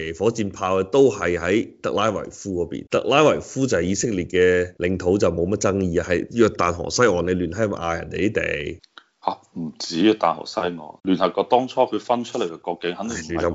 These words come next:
Speaker 1: 國當初係冇用嘅，知唔知？因為聯合國當初你阿拉伯人你都唔承認，你第二日就開拖咯，你自己都唔承認，冇得賴人哋啦，係嘛？唔通打輸咗又話，「佢當初係咁講啊？」屌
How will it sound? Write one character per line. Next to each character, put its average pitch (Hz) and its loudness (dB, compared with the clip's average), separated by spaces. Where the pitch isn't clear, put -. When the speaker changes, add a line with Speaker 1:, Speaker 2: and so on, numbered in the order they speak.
Speaker 1:
國 95 0
當 117 6
初 139 0
係 104 4
冇 90 0
用 87 0
嘅， 92 -2
知 120 0
唔 90 -2
知？ 123 4
因 156 4
為 160 8
聯 101 2
合 104 -2
國 151 4
當 151 6
初 156 4
你 120 6
阿 107 4
拉 151 6
伯 127 2
人 87 -4
你 95 -2
都 160 2
唔 110 0
承 90 -4
認， 95 0
你 - -6
第 - 0
二 120 8
日 117 6
就 117 2
開 151 4
拖 151 6
咯， - 2
你 110 4
自 110 -2
己 110 2
都 185 8
唔 113 0
承 92 -8
認， 90 -6
冇 107 -4
得 156 4
賴 87 4
人 82 -8
哋 92 2
啦， 123 6
係 117 4
嘛？ 110 0
唔 104 -8
通 160 8
打 117 4
輸 160 2
咗 147 6
又 131 8
話， 135 6
「佢 160 6
當 175 4
初 170 2
係 170 4
咁 160 -4
講 151 2
啊？」 160 6
屌 143 4